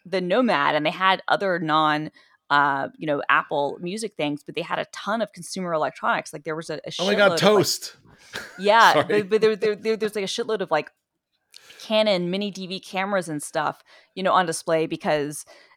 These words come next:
Speaker 1: again, they didn't have much to sell, right? So,
Speaker 2: Right.
Speaker 1: you know, it, it, it was PowerBooks and iBooks and, and eMacs and iMacs, and, like, that was, that was kinda it. And, uh, anyway,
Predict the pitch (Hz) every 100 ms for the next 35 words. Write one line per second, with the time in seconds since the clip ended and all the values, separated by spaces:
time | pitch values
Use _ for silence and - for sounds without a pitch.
0 | _ _ _ 196 233 226 202 214 196 202
1 | 190 - 156 - 190 233 156 - 147 151
2 | 196 - - 170 165 156 156 - - 107
3 | 196 170 143 147 - 175 - 180 180 170
4 | - 196 196 196 202 208 175 165 175 190
5 | 190 202 - 151 147 156 151 180 180 170
6 | 170 - - 147 196 156 147 - - 151
7 | 151 156 127 185 - - 160 - 196 170
8 | - - 214 156 - _ _ _ _ 185
9 | 175 170 175 165 160 160 - 190 202 160
10 | 151 143